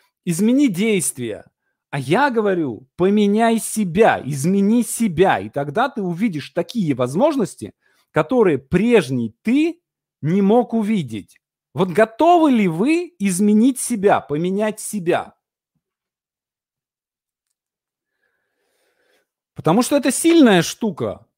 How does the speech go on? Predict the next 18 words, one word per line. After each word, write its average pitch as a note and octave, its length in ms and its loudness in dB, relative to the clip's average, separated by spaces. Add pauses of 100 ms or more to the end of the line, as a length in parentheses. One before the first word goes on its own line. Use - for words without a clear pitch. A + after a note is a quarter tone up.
(100)
да, G3+ 360 -4
э, D3 480 0
и, F#3 380 -4
э, E3 60 0
э, D3+ 380 -2
вот G3 180 -6
ш-, - 200 -16
а - 100 -4
что - 260 -6
такое B3 420 0
я? D3 540 0 (1500)
Да, F3+ 200 -2
вот F3+ 280 -6 (100)
я A3+ 320 2
изменю A3 400 -4
себя, G3+ 540 -4
и, F#3+ 400 -6
э, D3+ 420 -2